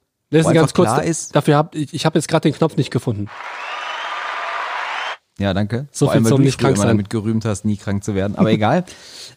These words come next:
Speaker 2: Ähm, und seit ich halt dann wirklich um neunzehn Uhr ins Bett gehe,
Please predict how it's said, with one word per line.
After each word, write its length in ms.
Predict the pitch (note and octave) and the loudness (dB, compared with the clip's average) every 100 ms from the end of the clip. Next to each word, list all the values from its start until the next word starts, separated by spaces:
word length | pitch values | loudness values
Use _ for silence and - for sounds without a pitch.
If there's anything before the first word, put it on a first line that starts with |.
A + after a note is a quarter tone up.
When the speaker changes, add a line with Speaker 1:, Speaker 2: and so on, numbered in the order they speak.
| - | -4
Speaker 2:
Ähm, 420 | B2 A#2+ B2+ A#2+ _ _ _ _ | 0 0 0 -4 _ _ _ _
und 600 | B2+ C3 C#3+ D3 D3 - _ _ | -2 2 2 2 0 -8 _ _
seit 400 | - G#2 C#3 F#3 | -8 0 2 2
ich 220 | E3 E3 D3 | -2 -4 0
halt 280 | C3+ C#3 | 0 0
dann 200 | C3+ B2 | 0 0
wirklich 340 | C#3+ E3+ F3+ - | -2 -4 -6 -2
um 100 | C3+ | 0
neunzehn 360 | C3 E3+ D3+ | 2 2 0
Uhr 80 | C3+ | 0
ins 100 | B2 | 0
Bett 240 | C#3 F3+ - | -2 -4 -2
gehe, 380 | B2 D#3 G3 | 0 0 -2